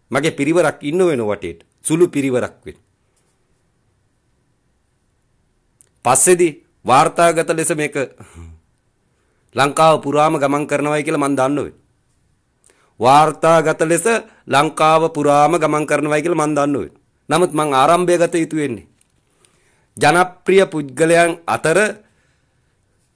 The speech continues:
මගේ දක්ෂතාවය පෙන්වලා වෙනවා. ජනප්‍රිය පුද්ගලයා ඥානවීර ස්වාමීන් වහන්සේ පිස් ගහලා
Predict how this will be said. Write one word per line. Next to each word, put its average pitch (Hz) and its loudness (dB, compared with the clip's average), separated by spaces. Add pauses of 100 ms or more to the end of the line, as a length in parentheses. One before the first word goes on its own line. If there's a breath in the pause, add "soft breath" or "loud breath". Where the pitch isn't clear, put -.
මගේ 151 2
දක්ෂතාවය 143 0
පෙන්වලා 117 -6
වෙනවා. - -20 (1000)
ජනප්‍රිය 143 -2
පුද්ගලයා 113 -6 (400)
ඥානවීර 127 0
ස්වාමීන් 117 -2
වහන්සේ 113 -6 (120)
පිස් 107 -6
ගහලා 113 -6